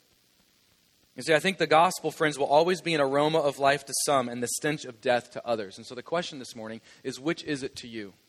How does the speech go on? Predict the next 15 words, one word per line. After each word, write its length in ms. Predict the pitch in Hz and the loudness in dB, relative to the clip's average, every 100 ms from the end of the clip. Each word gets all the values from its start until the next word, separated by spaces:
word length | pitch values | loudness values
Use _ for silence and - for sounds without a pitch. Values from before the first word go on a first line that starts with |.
| _ _ _ _ _ _ _ - | _ _ _ _ _ _ _ -6
Because 220 | 160 175 | 2 4
if 80 | 175 | 6
we're 180 | 220 220 | 4 4
really 320 | 185 214 214 | 4 4 2
dealing 280 | 165 190 170 | 0 0 2
with 120 | 156 | 2
the 100 | 147 | 0
real 220 | 143 160 | 2 0
Jesus, 440 | 135 143 147 185 180 | 0 -6 -4 -4 0
there's 220 | 170 156 | 0 2
no 160 | 175 196 | 6 6
way 260 | 180 185 170 | 8 6 4
that 160 | 139 | -2
you 80 | 160 | -4
can 260 | 170 156 | -4 -6